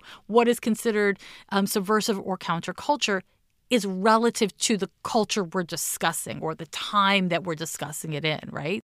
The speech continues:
But when Jupiter and Uranus come together, there is a deep cry for freedom. There is a deep need for freedom. And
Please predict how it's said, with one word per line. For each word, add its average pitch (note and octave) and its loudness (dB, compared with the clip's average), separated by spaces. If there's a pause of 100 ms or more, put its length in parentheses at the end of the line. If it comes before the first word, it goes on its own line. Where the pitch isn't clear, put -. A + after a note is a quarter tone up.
(140)
But C4 4
when A#3+ 8
Jupiter B3+ 4
and G3 0
Uranus C4+ 0
come F#3 -2
together, G#3+ 2 (220)
there A3 4
is D4+ 2 (220)
a A3 6
deep A#3+ 0
cry F3+ 2
for G3+ -6
freedom. - -4 (240)
There A3 4
is G#3+ 2
a A#3 0
deep A#3 -2
need A#3+ 4
for B3+ -4
freedom. G#2+ -10
And G#3+ 4